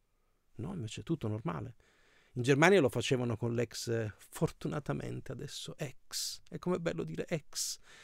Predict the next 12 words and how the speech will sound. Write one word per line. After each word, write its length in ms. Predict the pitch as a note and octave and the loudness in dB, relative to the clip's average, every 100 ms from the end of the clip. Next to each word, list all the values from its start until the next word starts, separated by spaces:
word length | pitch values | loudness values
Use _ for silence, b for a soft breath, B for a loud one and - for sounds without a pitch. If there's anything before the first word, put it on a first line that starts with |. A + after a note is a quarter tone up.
| b b b | b b b
cancelliera. 880 | - F3 - F#3 E3 C#3 D3 - - - - - _ _ _ _ _ | -2 0 4 4 6 4 2 -4 -8 -14 -20 -20 _ _ _ _ _
Non 160 | - G#2 | -6 -4
è 60 | G#2+ | -2
che 100 | G2+ | -4
quello 220 | G#2+ G2+ | -4 -4
che 100 | G2 | -4
sia 180 | - G2 | -4 -2
venuto 300 | G#2 G#2+ G#2+ | -2 -2 -2
adesso 380 | G#2+ G2+ G#2+ | -2 -2 -4
sia 360 | G#2 G#2 G2 G2 | -4 -2 -2 -4
<laughs> 1300 | B2+ - - - - - - - - _ _ _ _ | -2 6 6 6 -2 -12 -18 -20 -20 _ _ _ _
purtroppo 440 | G#2+ - D3+ C#3+ | -4 4 4 6